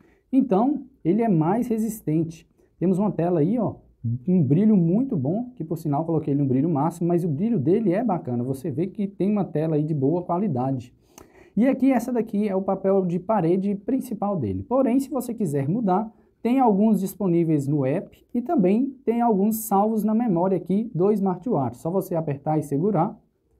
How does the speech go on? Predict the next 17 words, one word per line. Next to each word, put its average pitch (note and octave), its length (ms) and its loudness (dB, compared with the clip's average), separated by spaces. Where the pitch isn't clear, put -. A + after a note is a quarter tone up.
Aperta A#2 240 -10
por B2 140 -8
alguns A2 320 -4
segundos. D3 680 -6
Muito A2+ 180 -4
bem. E2 260 -4
Aí, D3 440 0
você B2 220 -4
vai B2 160 -2
pro F3+ 160 -2
lado, G3 400 0
tem B2+ 200 0
este A#2+ 160 -2
daqui, E3+ 500 -2
tem E3+ 300 2
este, - 420 -8
este. E3+ 540 -2